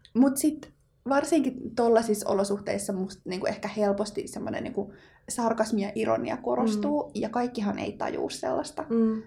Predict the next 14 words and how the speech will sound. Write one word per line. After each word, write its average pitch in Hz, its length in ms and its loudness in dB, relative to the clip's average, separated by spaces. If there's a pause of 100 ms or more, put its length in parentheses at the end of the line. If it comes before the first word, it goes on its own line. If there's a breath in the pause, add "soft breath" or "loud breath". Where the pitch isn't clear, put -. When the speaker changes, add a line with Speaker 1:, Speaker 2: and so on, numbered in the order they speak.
Speaker 1:
Tai 214 120 0
mä 208 120 6
huomasin 208 380 2
vaikka 208 220 0
nyt 202 140 -2
tuolla 202 160 -2
kesällä, 214 340 -4
että 233 100 -2
ne 233 40 2
saksalaiset 208 560 0
ei 190 160 0
ymmärtänyt 208 540 4
sitä - 240 -6
ollenkaan. 277 540 -2